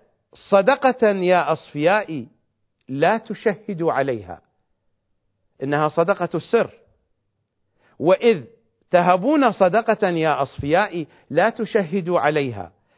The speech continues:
لا تعلم يمينكم بما وهبت شمالكم، ولا شمالكم بما وهبت يمينكم. تلتقي الأديان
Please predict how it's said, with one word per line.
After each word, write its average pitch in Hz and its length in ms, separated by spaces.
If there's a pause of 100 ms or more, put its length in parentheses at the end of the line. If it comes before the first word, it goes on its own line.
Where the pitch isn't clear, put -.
(100)
لا 165 180
تعلم 185 540
يمينكم 165 760 (500)
بما 156 340
وهبت 147 500
شمالكم، 131 680 (2000)
ولا 175 320
شمالكم 196 800
بما 160 280
وهبت 143 560
يمينكم. 113 580 (460)
تلتقي 160 640
الأديان 139 800